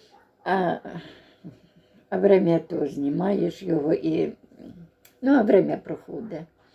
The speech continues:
Ну, нічого, це ж моє здоров'я, це ж я відкрила ради свого здоров'я. Я рішила, друзі, ні, я залишусь, я не буду покидати. І так що заходьте до мене, друзі.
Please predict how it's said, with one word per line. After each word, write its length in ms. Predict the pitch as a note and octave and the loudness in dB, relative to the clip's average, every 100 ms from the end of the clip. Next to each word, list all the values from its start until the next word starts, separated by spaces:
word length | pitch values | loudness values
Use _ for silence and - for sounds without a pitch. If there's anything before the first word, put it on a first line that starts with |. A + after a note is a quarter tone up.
| _ _ _ | _ _ _
Ну, 340 | C4 F4+ F4+ D#4+ | 2 4 4 4
нічого, 480 | C4+ D4+ D#4 B3+ | 4 4 2 0
це 160 | B3 E4 | 2 4
ж 80 | D#4 | 6
моє 260 | D#4+ D#4+ | 6 4
здоров'я, 560 | C4+ B3 C#4 C4 E3+ E3+ | 2 -2 0 0 0 -2
це 200 | - C4+ | -2 -6
ж 100 | A#3+ | -4
я 160 | C4 B3+ | -4 -4
відкрила 520 | - A3+ B3 G#3+ G#3 | -6 -4 0 2 4
ради 340 | A3 G#3 G3 | 4 4 2
свого 280 | G3 G3+ G3+ | 0 0 0
здоров'я. 760 | G3+ G3+ G3+ F#3+ D#3+ C3 C3 A#2 - _ _ _ - | 2 2 4 2 2 -2 -8 -10 -16 _ _ _ -2
Я 320 | G3+ G3 - - _ _ _ _ _ | 2 2 0 -10 _ _ _ _ _
рішила, 540 | F3 E3+ - G#3 E3+ | -10 -8 -2 0 0
друзі, 420 | D#3+ F3+ D3+ E3 F3 | -2 -6 -6 -4 -2
ні, 340 | E3 D3+ C#3 - _ _ _ | -2 -2 -4 -8 _ _ _
я 200 | F#3 F3+ | -4 -2
залишусь, 680 | E3+ E3+ E3+ F3+ - E3 - | 0 -2 -2 -4 -8 -10 -10
я 100 | E3+ | -10
не 120 | E3 | -8
буду 260 | E3 F#3 E3+ | -8 -8 -8
покидати. 760 | - E3+ D#3+ E3+ D#3 - F#3+ - _ _ _ _ _ _ _ _ _ _ - | -12 -12 -10 -8 -10 -12 -18 -20 _ _ _ _ _ _ _ _ _ _ -20
І 40 | |
так 260 | G#3+ F#3 - | -6 -6 -6
що 140 | E3+ | -8
заходьте 500 | F3+ F3+ - A3+ E3+ | -6 -4 -4 -4 -6
до 120 | D#3+ D#3+ | -8 -6
мене, 280 | E3 E3 | -4 -4
друзі. 540 | D#3 E3 - - D#3 | -6 -8 -8 -8 -8